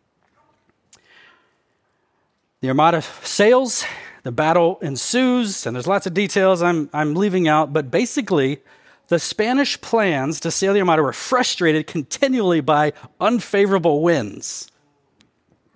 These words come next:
Interesting. Furthermore, the British had employed a new tactic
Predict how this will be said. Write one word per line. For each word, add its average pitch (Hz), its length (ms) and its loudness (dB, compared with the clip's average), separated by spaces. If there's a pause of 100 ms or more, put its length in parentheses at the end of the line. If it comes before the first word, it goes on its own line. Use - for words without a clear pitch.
(640)
Interesting. 131 580 -6 (1500)
Furthermore, 226 480 4
the 190 100 0
British 208 520 2
had 185 280 -2
employed 208 460 2
a 180 140 0
new 208 200 -2
tactic 196 680 -2